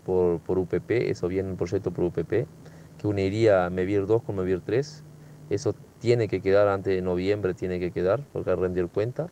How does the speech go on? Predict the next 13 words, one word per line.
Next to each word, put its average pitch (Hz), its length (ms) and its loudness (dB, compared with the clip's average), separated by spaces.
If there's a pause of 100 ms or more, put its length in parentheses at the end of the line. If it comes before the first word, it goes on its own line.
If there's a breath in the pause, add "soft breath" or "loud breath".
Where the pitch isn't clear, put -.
(160)
Y 90 140 -8
por 90 220 -2
parte 98 240 2
de 95 80 0
U 90 40 -8
P 87 140 -2
P, 107 380 -2 (720 soft breath)
lo 92 100 -2
que 92 140 -4
pusimos 92 420 -4
ya - 60 -4
está. 127 360 2
El, 92 220 -2